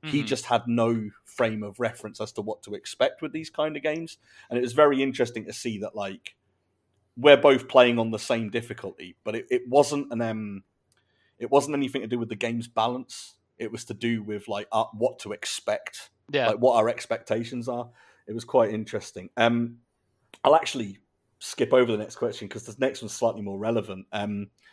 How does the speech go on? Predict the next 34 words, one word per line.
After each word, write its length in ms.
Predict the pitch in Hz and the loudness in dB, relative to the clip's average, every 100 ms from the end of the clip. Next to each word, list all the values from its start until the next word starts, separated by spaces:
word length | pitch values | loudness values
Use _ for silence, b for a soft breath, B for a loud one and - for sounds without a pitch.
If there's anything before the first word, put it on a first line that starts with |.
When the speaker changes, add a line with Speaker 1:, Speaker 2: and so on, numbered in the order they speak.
| b b b b b _ _ _ _ _ _ _ | b b b b b _ _ _ _ _ _ _
Speaker 1:
ninety-nine 540 | 151 185 165 156 143 131 | 8 10 10 6 6 4
percent, 440 | 123 - 113 113 | 0 4 4 4
ninety-eight 420 | 113 110 104 104 | 0 0 -4 -8
percent, 260 | - 104 101 | -6 -6 -4
whatever 240 | 110 101 | -4 -6
it's 160 | 101 - | -6 0
at 120 | 101 | 0
at 60 | 95 | -2
the 60 | 101 | -6
minute, 360 | 98 98 - _ _ - | -6 -8 -12 _ _ 0
overwhelmingly 540 | 113 113 110 107 104 | 2 2 0 0 -2
positive. 400 | 104 107 101 92 | 2 2 2 4
That 180 | 139 151 | 8 8
means 200 | 135 117 | 8 4
that 80 | 127 | 2
there's 160 | 127 - | -2 0
two 200 | - 139 | 2 0
percent 280 | - 123 113 | 2 0 0
of 80 | |
people 300 | - 104 95 | -4 -8 -6
out 180 | 87 85 | -10 -8
there 200 | 95 92 - | -8 -8 -8
who 240 | 98 98 92 - _ _ _ _ | -10 -10 -12 -18 _ _ _ _
don't 180 | - 151 | 2 2
think 200 | 113 101 | 2 0
it's 140 | 110 - | -2 -2
overwhelmingly 580 | 101 101 104 113 117 117 | -2 -2 2 4 4 6
<laughs> 120 | 120 | 6
positive, 380 | 107 101 98 101 | 6 2 -4 0
right? 280 | 113 147 - B B B | 4 4 2 B B B
And 440 | 127 127 127 123 - _ _ _ _ _ _ _ _ | 6 6 4 -2 -8 _ _ _ _ _ _ _ _
some 340 | - - 185 165 | -8 4 6 6
of 180 | 113 | 4
them 320 | 107 90 98 | -2 -8 -10